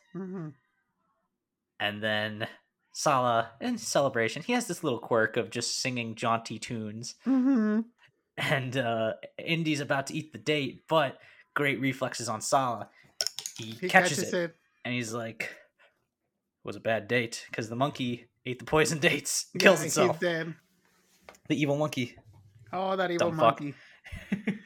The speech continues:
Speaker 1: And then I was like, and then they notice that they're digging in the wrong place, the Nazis.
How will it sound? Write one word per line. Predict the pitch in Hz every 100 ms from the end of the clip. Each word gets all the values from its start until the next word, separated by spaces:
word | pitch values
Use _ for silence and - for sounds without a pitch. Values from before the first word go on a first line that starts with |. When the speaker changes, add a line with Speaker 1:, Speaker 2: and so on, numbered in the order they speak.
| - -
Speaker 1:
And | 190
then | 190
I | 190
was | 190
like, | 190 180
and | 196 185
then | 185
they | 202
notice | 202 196 196
that | 196
they're | 185
digging | 160 170 180 196
in | 180
the | 165
wrong | 160 156 156
place, | - 170 165 -
the | 156
Nazis. | 156 160 190 - 156 147